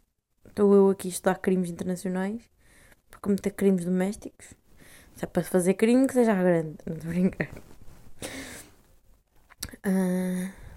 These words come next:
pá, trabalhar, parece-me ótimo. Mas assim, eu não sei falar o, não sei falar o holandês.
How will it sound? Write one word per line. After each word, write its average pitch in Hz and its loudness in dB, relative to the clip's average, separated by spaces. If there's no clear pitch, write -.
pá, - -4
trabalhar, 214 2
parece-me 180 -4
ótimo. 269 -4
Mas 175 -4
assim, 175 -2
eu 175 0
não 190 -4
sei 220 0
falar 196 4
o, 175 2
não 240 6
sei 269 0
falar 240 6
o 214 8
holandês. 196 6